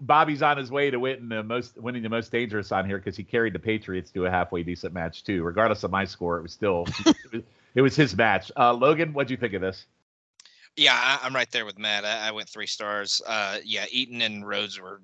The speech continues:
Speaker 2: just awesome in this match. I thought this opening with Rhodes and Arn was really good. Uh, there was a good, uh, counter exchange between, uh, Bobby and Arn at one point too. Uh, Austin acting scared of Zink getting tagged in was pretty comical to me 'cause I'm like,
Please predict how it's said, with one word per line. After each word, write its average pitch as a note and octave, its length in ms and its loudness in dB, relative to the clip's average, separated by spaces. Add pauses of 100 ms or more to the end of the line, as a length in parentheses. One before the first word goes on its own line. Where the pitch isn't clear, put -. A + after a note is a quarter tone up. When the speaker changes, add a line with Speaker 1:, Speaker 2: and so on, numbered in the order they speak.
Speaker 2:
just - 240 -4 (120)
awesome G2 360 0
in G2+ 80 -4
this F#2+ 200 -4
match. G#2 420 -2 (460)
I A2+ 80 0
thought A2+ 260 2
this G#2 320 0
opening A#2 420 -4 (1040)
with G2+ 180 -12
Rhodes G#2+ 360 -2
and G2 100 -4
Arn G#2 160 -4
was G2+ 180 -8
really G#2 300 -6
good. G2+ 380 -4
Uh, F#2 200 -6
there G2+ 120 -8
was G2 100 -6
a G2+ 60 -4
good, G2 180 -6 (200)
uh, A#2+ 80 -2 (200)
counter G#2 320 0
exchange G2+ 460 -2
between, F#2+ 360 -8 (280)
uh, F#2+ 120 0
Bobby G2 300 -2
and F#2+ 80 -4
Arn G2 160 -4
at F#2 80 -10
one G2+ 100 -10
point G2+ 220 -10
too. G2 240 -8 (320)
Uh, G2+ 260 0
Austin E3 460 -4
acting A2+ 380 -6
scared G#2+ 400 -2
of G2+ 120 -10
Zink G#2+ 440 -2
getting G#2 200 -6
tagged G2+ 320 -2
in G2+ 200 -4
was F#2 120 -6
pretty G2 160 -10
comical G2 400 -10
to G2 60 -12
me F#2+ 140 -6
'cause G2 140 -8
I'm G2 140 -8
like, F#2 240 -10